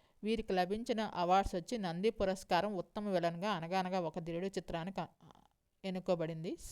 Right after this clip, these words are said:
రెండు వేల పదకొండులో సైమా అవార్డు ఉత్తమ విలన్గా అనగా అనగా ఒక ధీరుడికి, దొంగాట సినిమాలో ఏంద్రో అనే పాటకు గాను గామా అవార్డ్స్లో బెస్ట్ సెలబ్రిటీ సింగర్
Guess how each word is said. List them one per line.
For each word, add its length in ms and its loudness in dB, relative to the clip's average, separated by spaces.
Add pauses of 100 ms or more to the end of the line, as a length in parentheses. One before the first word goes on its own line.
(140)
రెండు 260 -2
వేల 140 6
పదకొండులో 720 4
సైమా 400 2
అవార్డు 480 0 (1300)
ఉత్తమ 320 -2
విలన్గా 520 0
అనగా 360 0
అనగా 200 0
ఒక 180 -2
ధీరుడికి, 520 -4
దొంగాట 460 2
సినిమాలో 600 -2
ఏంద్రో 500 2
అనే 240 -2
పాటకు 380 -2
గాను 380 -6 (800)
గామా 480 2
అవార్డ్స్లో 420 0
బెస్ట్ 400 -2 (120)
సెలబ్రిటీ 560 0
సింగర్ 360 -4